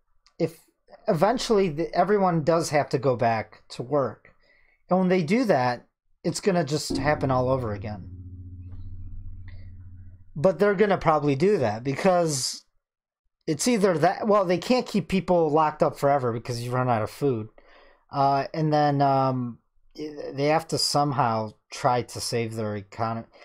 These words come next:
L-, like I said, the combination of the C O V and, uh, your economy imploding is like an apocalyptic <laughs> event. It's bad. Uh, it's as bad as it gets.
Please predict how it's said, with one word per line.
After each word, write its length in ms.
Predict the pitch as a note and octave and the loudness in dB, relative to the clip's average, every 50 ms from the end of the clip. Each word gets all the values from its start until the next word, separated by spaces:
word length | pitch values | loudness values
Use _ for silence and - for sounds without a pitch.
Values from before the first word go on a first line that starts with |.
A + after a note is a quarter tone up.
| - - - _ - | -20 -20 -20 _ -10
L-, 240 | - F#3 E3+ E3 A#3 | -6 -6 -4 -2 0
like 140 | A#3+ A3+ F#3+ | 2 2 4
I 80 | G#3 F#3+ | 4 2
said, 380 | - - G#3+ F3+ D3 A2+ A2+ | 4 4 4 4 2 0 0
the 100 | B2+ D3+ | -2 -2
combination 800 | - - - F#3+ G3+ G#3 F3+ G3 F3+ E3 E3 E3+ E3 - - F3 | 0 2 2 2 2 2 2 2 2 2 2 2 0 0 0 -2
of 140 | E3 D3 C3 | -2 -2 -2
the 80 | C3 - | -4 -6
C 260 | - - D#3+ D#3+ D3+ | -4 0 2 4 4
O 140 | C#3 B2 A#2+ | 4 2 0
V 420 | A#2 A#2+ B2 C3 C#3+ D#3 D3+ - | -2 -4 -4 -2 -2 -2 -4 -4
and, 480 | - C#3+ C3+ C3+ C3+ C3+ C3 C3 B2+ A#2+ | -6 -4 -4 -2 -2 -2 -2 -2 -2 -2
uh, 340 | B2 A#2+ A#2+ A#2 A#2 A2+ A#2 A#2 | -2 0 0 0 -2 -2 -4 -6
your 220 | A#2 B2+ B2 A#2+ | -4 -4 -2 -2
economy 580 | A2+ A2 - C3 C3 C3 C#3 D3 D3 D3 D3 C#3+ | -4 -4 -2 0 0 2 2 0 -2 -2 -2 -4
imploding 800 | C#3+ B2+ - - C3+ B2+ C3 C3+ D3 D3+ D#3 E3 F3 F3 E3+ _ - _ _ _ _ - _ _ _ _ _ - | -4 -6 -6 -4 -2 -2 0 0 0 0 -2 -2 -4 -6 -10 _ -20 _ _ _ _ -20 _ _ _ _ _ -4
is 760 | - D3 C#3+ C#3+ C#3+ C3+ C3 C3 C3 C3 A#2 A2 - - - _ _ _ _ _ _ _ _ _ _ _ _ _ _ _ _ _ _ _ _ _ _ - | 0 2 2 2 2 0 0 -2 -4 -6 -6 -6 -8 -10 -12 _ _ _ _ _ _ _ _ _ _ _ _ _ _ _ _ _ _ _ _ _ _ -4
like 200 | D3 C#3+ C3+ C3+ | -2 -2 0 0
an 100 | D3+ C3+ | 0 0
apocalyptic 1500 | C3 B2+ A2+ - _ _ _ - - - - D3 C#3+ C3+ C3 - - D3 B2+ A#2 A2+ A2+ A#2+ A#2+ A2 - - A#2+ G2+ - | 0 -2 -4 -8 _ _ _ -16 -8 -2 0 2 2 0 0 -2 -4 -4 -4 -4 -4 -4 -6 -6 -8 -8 -8 -10 -8 -6
<laughs> 0 | |
event. 460 | A#2+ G#2+ A2+ - - - F3 D3+ - - _ _ _ - - - - - - - - - - - | -8 -8 -8 -6 0 0 0 0 0 -6 _ _ _ -20 -20 -20 -20 -20 -20 -20 -20 -20 -18 -10
It's 220 | - D3+ C#3+ - - | -6 -6 -6 -6 -4
bad. 360 | - D#3 C#3 A#2+ A2 - - - - _ _ - _ _ - _ - | -2 0 0 0 -2 -6 -14 -20 -20 _ _ -20 _ _ -20 _ -4
Uh, 380 | D#3 D#3 D3+ D3+ D3 C#3+ C#3+ D3+ | -2 0 2 2 2 2 2 2
it's 220 | E3+ F3 - - | 0 0 2 0
as 140 | F#3 D#3+ C#3 | 0 2 2
bad 180 | F3 F#3+ F3+ | 2 2 2
as 140 | F3 D#3+ C#3+ | 2 0 -2
it 80 | D3 C3+ | -2 0
gets. 440 | D3 D3+ - - - - - - | 0 0 0 -2 -6 -14 -18 -18